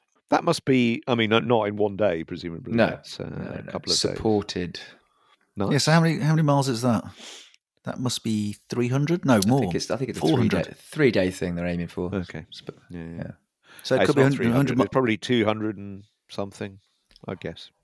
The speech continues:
Speaker 3: We, well, Lottie's gonna check right now
Speaker 2: Of course.
Speaker 3: how far it is
Speaker 1: Yeah.
Speaker 3: from London. Where you, where you going from? That's the thing. From the
Speaker 1: Lawrence
Speaker 3: office.
Speaker 1: is, Lawrence is typing.
Speaker 2: <laughs> From the centre of,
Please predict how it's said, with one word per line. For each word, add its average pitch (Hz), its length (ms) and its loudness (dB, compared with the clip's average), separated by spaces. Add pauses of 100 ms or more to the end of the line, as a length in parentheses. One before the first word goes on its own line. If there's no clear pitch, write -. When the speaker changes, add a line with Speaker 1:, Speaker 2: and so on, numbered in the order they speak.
(160)
Speaker 3:
We, 113 200 -8
well, 117 180 0
Lottie's 110 200 0
gonna 104 160 -2
check - 240 0
right 101 340 -2
now 95 220 -2
Speaker 2:
Of 85 80 -8
course. - 160 -18
Speaker 3:
how 95 100 -8
far 95 200 -6
it 95 80 -6
is 98 200 0
Speaker 1:
Yeah. 104 220 2
Speaker 3:
from 104 120 2
London. 87 240 -10 (100)
Where 117 100 2
you, 131 100 2
where 135 140 6
you 127 80 4
going 135 280 4
from? 90 260 -2
That's 87 180 -6
the 87 80 -10
thing. 92 320 -6 (340)
From 104 120 -6
the 113 80 8
Speaker 1:
Lawrence 95 200 6
Speaker 3:
office. 90 160 -6
Speaker 1:
is, - 340 -6 (120)
Lawrence 95 320 0
is 92 140 -8
typing. 92 500 -8
Speaker 2:
<laughs> - 320 -20
From 101 240 -4
the 101 60 -8
centre 110 480 0
of, - 320 -4